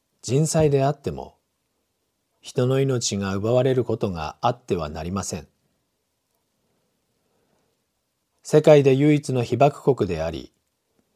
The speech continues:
東日本大震災を経験した私たちだからこそ言えるのです。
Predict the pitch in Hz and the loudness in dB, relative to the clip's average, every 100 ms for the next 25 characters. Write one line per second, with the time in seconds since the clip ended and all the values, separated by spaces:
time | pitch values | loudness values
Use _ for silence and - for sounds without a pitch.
0 | _ _ _ _ _ _ - 135 135 147 | _ _ _ _ _ _ -2 0 0 0
1 | 139 139 135 131 127 135 123 120 101 90 | 0 0 2 2 2 0 -2 0 -2 -2
2 | - 117 120 127 123 - 113 107 107 127 | -2 -4 0 -2 -2 -2 -2 -2 -2 -2
3 | - 120 - 104 123 117 104 95 135 - | 0 -2 -2 -2 0 0 0 -2 -2 -2
4 | 87 76 78 76 65 - - | -4 -4 -10 -10 -12 -14 -18